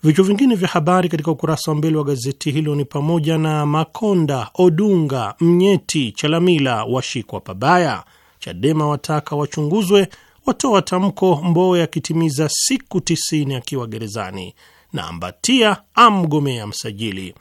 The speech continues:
Habari hiyo inahusiana na habari kuu katika ukurasa wa mbele wa Majira yenye kichwa cha maneno, "Wapinzani wamtunishia Jaji Francis Mutungi msuli.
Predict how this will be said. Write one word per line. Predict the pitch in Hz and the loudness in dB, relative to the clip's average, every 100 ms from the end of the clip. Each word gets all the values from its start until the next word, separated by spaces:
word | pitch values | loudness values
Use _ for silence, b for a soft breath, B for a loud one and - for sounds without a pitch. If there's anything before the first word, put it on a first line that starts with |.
| B B B B B B | B B B B B B
Habari | 190 226 254 | 0 4 6
hiyo | 302 220 | 6 4
inahusiana | 185 147 156 - 180 196 196 190 185 180 | 4 2 -2 0 0 2 0 0 0 0
na | 170 160 | 0 0
habari | 147 156 135 156 160 156 - | -2 -4 -2 -2 -2 -4 -4
kuu | - 196 | 0 0
katika | 175 151 | 0 -2
ukurasa | 160 160 151 - 151 | -4 -2 -4 -4 -4
wa | |
mbele | 147 143 139 | -2 -2 -2
wa | 127 | -4
Majira | 123 117 110 113 95 | -6 -8 -6 -6 -6
yenye | 95 101 98 | -8 -8 -4
kichwa | - 302 - 202 | 2 4 2 -4
cha | 151 | -4
maneno, | 120 113 185 196 165 160 - | -6 0 4 4 2 -2 -6
"Wapinzani | 170 170 139 143 127 165 175 180 175 | -10 -6 -4 -2 0 0 2 2 4
wamtunishia | 170 165 156 - 170 165 - 233 196 160 | 2 2 -2 -2 0 0 -2 -2 -2 0
Jaji | 143 170 151 | 0 0 -2
Francis | 151 165 156 - 139 | -4 -4 -4 -4 -6
Mutungi | 156 143 - 135 110 104 | -4 -6 -4 -6 -6 -8
msuli. | 101 - - 98 92 | -10 -8 -6 -8 -10